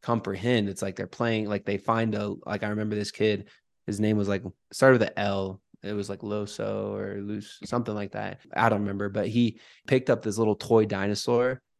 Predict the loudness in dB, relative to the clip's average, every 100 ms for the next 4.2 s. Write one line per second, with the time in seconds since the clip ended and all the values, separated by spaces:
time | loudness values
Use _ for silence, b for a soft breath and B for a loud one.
0 | -2 0 0 0 4 6 6 2 -2 -2
1 | -4 -6 -4 0 2 0 -4 -6 -6 -14
2 | -20 _ -2 -2 0 -2 -2 -4 -4 -4
3 | -2 -2 -2 -4 -4 -6 -6 -8 -8 -8
4 | -8